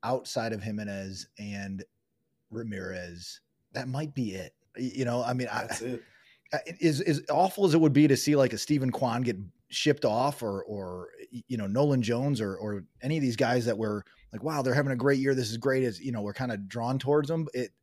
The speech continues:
Speaker 1: hey, you know what? If it's for Juan Soto, just sayonara. <laughs> You know, like, here we go. Let's,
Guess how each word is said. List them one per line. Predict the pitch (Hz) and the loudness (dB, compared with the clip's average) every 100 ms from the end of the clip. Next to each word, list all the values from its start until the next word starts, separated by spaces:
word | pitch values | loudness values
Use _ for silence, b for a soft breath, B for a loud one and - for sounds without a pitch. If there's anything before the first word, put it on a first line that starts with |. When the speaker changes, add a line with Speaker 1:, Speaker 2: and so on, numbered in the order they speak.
| - | -6
Speaker 1:
hey, | 147 156 92 - - | 2 4 2 -2 -4
you | 123 | 0
know | 123 | 2
what? | 151 156 | 2 2
If | 113 110 | -4 -10
it's | - | -2
for | 131 | -2
Juan | 127 147 | 2 0
Soto, | 139 151 160 113 | 4 6 6 6
just | 101 123 - | 2 -2 -4
sayonara. | - - 135 147 143 139 131 101 _ | -12 -6 -2 0 2 2 2 -2 _
<laughs> | - - - - | -14 -2 0 4
You | 208 202 180 | 4 4 4
know, | 175 220 | 4 6
like, | 165 147 | 6 6
here | 143 170 | 6 4
we | 156 | 4
go. | 165 165 113 B B B | 4 2 0 B B B
Let's, | 127 | -4